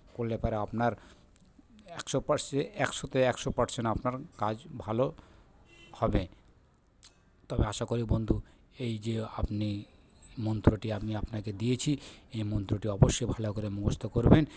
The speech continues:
এবং ভালো করে মুখস্থ করে তারপর আপনি এই কাজটি করবেন। এইটি আপনি করলে পরে আপনি উপকার হবেন। আর বন্ধু, বেশি কথা বা-, না বাড়িয়ে আমি আপনাদেরকে অনুরোধ করছি,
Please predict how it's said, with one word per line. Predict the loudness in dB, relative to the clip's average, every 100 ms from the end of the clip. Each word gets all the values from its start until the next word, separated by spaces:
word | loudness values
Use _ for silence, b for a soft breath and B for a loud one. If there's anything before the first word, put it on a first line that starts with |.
| B B -6
এবং | -4 -4
ভালো | -4 -2
করে | -2 -2 -4 B B _ _
মুখস্থ | -6 -2 -2 -2 -6
করে | -4 -4
তারপর | -4 -6 -6 -8 -8
আপনি | -8 -6 -6 -8 -14 -18 -16 -12
এই |
কাজটি | -6 -6 -4 -8 0
করবেন। | 6 8 6 4 B B _ -20 -16 -10 -6 -6 -8 -4
এইটি | -4 0 -2 -2 B B B -14
আপনি | -8 -6
করলে | -2 -2 2 6
পরে | 6 4
আপনি | -4 -6
উপকার | 4 4 4 -4
হবেন। | 0 2 2 B B B -16
আর | -12 -8 -4
বন্ধু, | -4 0
বেশি | -2 -2 -4
কথা | -6 -4 -8 -12 B -20 -16
বা-, | -12 -10
না | -8 -8
বাড়িয়ে | -6 -4 -4 -6 -10 B B -10
আমি | -8
আপনাদেরকে | -8 -8 -8 -10 -10 -10 -12 -10
অনুরোধ | -8 -6 -6
করছি, | -6 -10 -6 -8